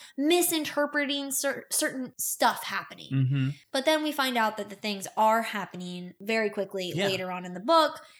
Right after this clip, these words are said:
Speaker 1: And you know that you can trust Jules.
Speaker 2: Mm-hmm. The entire time I had no idea. I was like, "Oh, so it has to be a cult, or it has to be this situation that's happening. Oh, this character has to be lying. Oh, it has to be this person."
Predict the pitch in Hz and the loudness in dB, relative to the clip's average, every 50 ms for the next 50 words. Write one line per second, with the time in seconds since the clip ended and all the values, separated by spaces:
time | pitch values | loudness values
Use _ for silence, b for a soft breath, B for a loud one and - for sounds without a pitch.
0 | B B _ - 285 311 311 311 311 285 311 339 349 339 339 339 339 339 294 254 | B B _ 0 2 2 2 0 0 0 0 0 2 2 2 2 2 0 0 -2
1 | 294 277 - 285 269 - 277 269 262 - - - 196 143 - - - - 147 139 | -4 -4 -6 -6 -4 -2 -2 -2 -2 -4 -4 -6 -6 -8 -8 -10 -8 -4 -2 0
2 | 131 147 156 170 175 - _ B B B B B B - 185 214 233 226 208 185 | 0 0 0 -2 -6 -10 _ B B B B B B 0 4 4 6 4 4 4
3 | 214 254 285 262 - 185 202 196 175 143 156 170 180 214 196 165 147 156 170 170 | 4 4 4 4 4 4 4 4 4 2 2 2 2 2 2 4 2 4 4 6
4 | 165 156 151 147 135 131 - - 143 147 139 151 147 143 - - 233 233 143 110 | 6 6 6 4 4 4 2 2 2 2 2 0 -2 0 2 6 6 6 6 6
5 | 107 123 B B B B B B _ - - - 202 185 175 170 165 165 165 - | 4 0 B B B B B B _ -4 2 4 6 6 6 6 6 4 2 -2
6 | - - 208 - - _ _ - 170 151 165 214 214 214 - 147 123 113 - - | -4 -10 -14 -16 -18 _ _ 0 0 2 4 4 2 2 2 0 0 0 -2 -2
7 | 120 92 - - - - _ - 143 147 143 143 143 143 135 - 233 233 - - | -2 -2 -4 -8 -14 -14 _ -2 0 2 2 2 2 0 0 2 2 0 0 0
8 | - 180 160 151 160 156 151 147 147 147 143 B B B - 151 160 165 156 - | -2 0 0 2 2 2 2 2 0 0 -4 B B B -2 2 2 4 4 2
9 | - 180 - - 160 160 156 135 - 147 139 135 135 147 147 135 135 - 113 104 | 0 -2 -2 2 2 2 2 2 2 0 -2 -2 0 0 0 0 0 -4 -6 -8
10 | 113 117 165 175 170 147 139 B B B - 240 240 240 - - 202 175 160 147 | -8 -4 0 2 2 2 0 B B B 2 2 4 4 4 4 4 4 4 4
11 | 196 226 214 - 160 143 131 139 160 151 123 123 123 - 226 202 139 131 - 247 | 4 4 4 4 2 2 4 4 4 4 4 2 4 4 4 4 2 2 -2 -4
12 | 269 - - 254 240 339 359 359 - - 208 165 131 - 117 85 87 | -4 0 0 2 4 4 2 0 0 2 2 2 2 0 -4 -6 -8